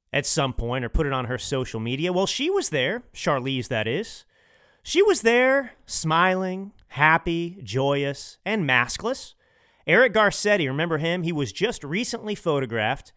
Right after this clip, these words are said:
at the last game in Los Angeles, football game, that is, at SoFi Stadium. Well, he didn't have a mask on for a photo with Magic Johnson.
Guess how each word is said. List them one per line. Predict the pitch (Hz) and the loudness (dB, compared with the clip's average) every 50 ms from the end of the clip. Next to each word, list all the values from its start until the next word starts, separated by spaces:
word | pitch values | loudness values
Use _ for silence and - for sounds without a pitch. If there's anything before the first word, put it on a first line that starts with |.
| _ _ _ _ _ _ _ | _ _ _ _ _ _ _
at | - - | -6 -4
the | - 143 | -4 -2
last | 131 139 160 190 233 240 - - | 2 2 4 4 4 2 0 -2
game | - 139 131 120 120 | -4 -4 -4 -4 -4
in | 117 | -4
Los | 110 104 101 104 - - | -4 -4 -4 -6 -6 -6
Angeles, | 117 98 101 104 92 107 117 139 - - - - _ _ _ _ _ _ _ _ _ _ _ _ - | -4 -4 -4 -6 -6 -6 -6 -8 -8 -10 -16 -20 _ _ _ _ _ _ _ _ _ _ _ _ 0
football | - 208 208 - 147 139 | 0 0 2 4 2 0
game, | 127 120 127 127 123 | 2 0 0 -2 0
that | 120 117 113 | -2 -2 -2
is, | 117 113 98 | -2 -4 -4
at | - - | -8 -8
SoFi | - - 139 127 - - 131 113 107 | -4 -2 -2 -2 -2 -2 -2 -2 -2
Stadium. | 202 - - 127 123 139 180 220 202 - - - - - _ _ _ _ _ _ _ _ _ | -4 -4 -4 -4 -2 -2 -4 -6 -8 -12 -18 -20 -20 -20 _ _ _ _ _ _ _ _ _
Well, | - 190 185 | 2 4 4
he | 190 240 | 4 4
didn't | 202 208 196 175 | 2 2 2 4
have | 165 170 135 | 2 2 2
a | 123 | 0
mask | 120 123 131 135 127 - - 143 | -2 -2 0 -2 -2 -2 -4 -4
on | 127 127 123 | -4 -4 -6
for | - 131 | -6 -8
a | 120 | -8
photo | - - 143 143 160 170 170 | -6 -2 -2 0 0 0 0
with | 143 131 117 | 0 -2 -4
Magic | 113 123 131 147 170 165 208 202 - | -2 -2 -2 -2 -2 -2 -4 -8 -6
Johnson. | - 196 202 226 226 - - 101 | -6 -6 -4 -4 -6 -8 -10 -16